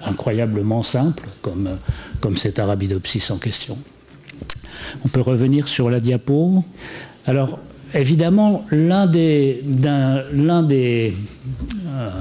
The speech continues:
comment, des arguments principaux pour dire, bah, « Je peux me nourrir à partir des autres espèces », c'est-à-dire, « Mais l'homme, il raisonne, il est capable de raisonner. » Alors,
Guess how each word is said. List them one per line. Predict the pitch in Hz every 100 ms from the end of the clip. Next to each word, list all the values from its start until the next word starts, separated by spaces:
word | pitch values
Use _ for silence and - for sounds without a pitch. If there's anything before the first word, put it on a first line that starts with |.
| 95 104
comment, | - 104 104
des | 104 131 147 139
arguments | 160 156 180 175
principaux | 170 135 131 - 131 139 120
pour | 123 117
dire, | 120 147 117
bah, « | 113 110
Je | -
peux | 131
me | 123 120
nourrir | 120 135 113
à | 107
partir | 107 - 131 104
des | 107 110
autres | 101
espèces », | 104 - 110 95 - - - -
c'est-à-dire, « | 113 107 127
Mais | 139
l'homme, | 139 151 165 113 - - -
il | 131 104
raisonne, | 127 131 151 160 123 90 - - -
il | 117 123
est |
capable | - 127 139 131
de | 123
raisonner. » | 110 113 120 113 98 - - - - - -
Alors, | 107